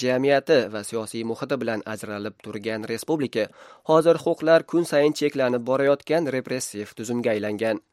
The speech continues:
Dunyoviy va demokratik tuzum tarafdori bo'lgan Islomiy Uyg'onish partiyasi bu yil kuzda taqiqlandi va unga terrorchi tashkilot degan tamg'a qo'yildi. Sabab oddiy, deydi partiya lideri Muhiddin Kabiri. Tojikistonda amaldagi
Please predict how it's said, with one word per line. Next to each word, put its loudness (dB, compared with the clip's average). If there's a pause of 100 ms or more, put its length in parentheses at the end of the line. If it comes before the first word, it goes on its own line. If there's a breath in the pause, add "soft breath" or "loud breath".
(360 loud breath)
Dunyoviy 4
va 4
demokratik -2
tuzum -4
tarafdori -2
bo'lgan -2
Islomiy -4
Uyg'onish -2
partiyasi -2 (420 soft breath)
bu 0
yil 0
kuzda 0 (120)
taqiqlandi -2 (300 soft breath)
va 2 (100)
unga 0
terrorchi 0
tashkilot 0
degan -6
tamg'a -4
qo'yildi. 0 (420 soft breath)
Sabab -2 (120)
oddiy, 2
deydi -2
partiya -2
lideri 0 (100)
Muhiddin -6
Kabiri. -4 (260 soft breath)
Tojikistonda 2
amaldagi 2